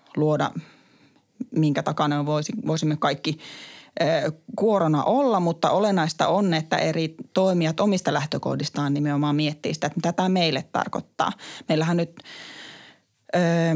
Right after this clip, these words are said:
hallitus on myös laittanut liikkeelle näitä tota, tämmöisiä teo-, tota, toimialakohtaisia tiekarttoja, jossa eri teollisuusalat miettii, että no mitä tää hiilineutraalisuus kaksituhatta kolmekymmentäviisi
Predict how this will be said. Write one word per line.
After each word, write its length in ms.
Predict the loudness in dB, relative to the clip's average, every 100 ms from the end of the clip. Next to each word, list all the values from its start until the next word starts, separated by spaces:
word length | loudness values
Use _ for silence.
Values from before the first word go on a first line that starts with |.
| 0 -2
hallitus 380 | 0 2 2 2
on 60 | 2
myös 180 | 2
laittanut 340 | 2 0 0 2
liikkeelle 440 | 0 0 0 2
näitä 240 | 2 0 -2
tota, 220 | -2 0
tämmöisiä 280 | 0 0 0
teo-, 400 | 2 0 -2 -4
tota, 380 | -4 0 0 2 -2 -8 -18 -20 _ -6 0
toimialakohtaisia 960 | 2 2 2 0 -2 -4 -2 0 0
tiekarttoja, 720 | 2 0 2 -2 -4 -4 -2
jossa 300 | -2 -4 -4
eri 180 | -4 -2
teollisuusalat 580 | 0 -2 -2 -4 -4 -4
miettii, 360 | -4 -6 -6
että 140 | -4 -2
no 40 |
mitä 180 | -2 0
tää 140 | -2
hiilineutraalisuus 560 | -2 -2 -2 -4 -6 -6
kaksituhatta 420 | -10 -8 -8 -6
kolmekymmentäviisi 720 | -2 -2 -2 -6 -2 -2 -4